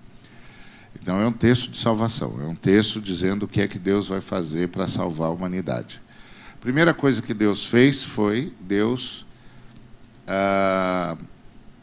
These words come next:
ressignificou a maternidade. Antes de Gênesis três, antes da queda,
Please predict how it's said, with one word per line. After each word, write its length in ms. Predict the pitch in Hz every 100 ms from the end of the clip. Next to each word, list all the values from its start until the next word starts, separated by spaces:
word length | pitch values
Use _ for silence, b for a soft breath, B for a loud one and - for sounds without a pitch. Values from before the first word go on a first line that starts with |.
| - - -
ressignificou 800 | 139 139 127 120 113 107 - 107
a 40 |
maternidade. 760 | 104 101 101 107 90 73 - - - - - - - - - - - - - - - - - - - - - - -
Antes 380 | 156 170 123
de 120 | 98 92
Gênesis 580 | 92 85 80 76 69
três, 440 | - 104 95 73 90
antes 240 | 90 -
da 120 | -
queda, 480 | - 110 107 - -